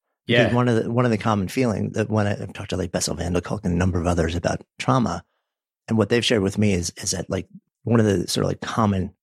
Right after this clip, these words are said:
Speaker 1: signals of trauma is that a person feels like they're just really having trouble moving on from the moment of the experience. And it could be decades later, but if it's not processed in some way or integrated,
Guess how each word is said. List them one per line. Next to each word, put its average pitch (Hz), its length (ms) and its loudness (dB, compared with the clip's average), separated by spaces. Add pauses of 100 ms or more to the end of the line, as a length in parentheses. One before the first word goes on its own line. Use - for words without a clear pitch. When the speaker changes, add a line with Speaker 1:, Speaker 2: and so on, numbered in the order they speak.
(320)
Speaker 1:
signals 123 460 2
of 80 120 -4
trauma 85 440 -2
is 87 280 -4 (540)
that 104 300 2 (160)
a - 80 -8
person 117 460 0
feels 104 380 0
like 90 300 -2 (180)
they're 117 220 0
just 110 220 4
really 120 500 2
having 101 320 0
trouble 92 400 -2
moving 92 460 -2
on 92 420 -2
from 92 480 -2 (280)
the 110 80 2
moment 101 560 2
of 87 320 -8
the 87 260 -4
experience. 92 800 -4
And 104 120 -2
it 98 80 -6
could 107 120 0
be 98 140 0
decades 95 600 0
later, 98 280 2
but 90 180 -2
if 90 100 -4
it's - 140 -4
not - 220 -4 (360)
processed - 640 0
in - 120 -4
some 98 200 -2
way 98 120 -2
or 90 120 -6
integrated, 110 720 0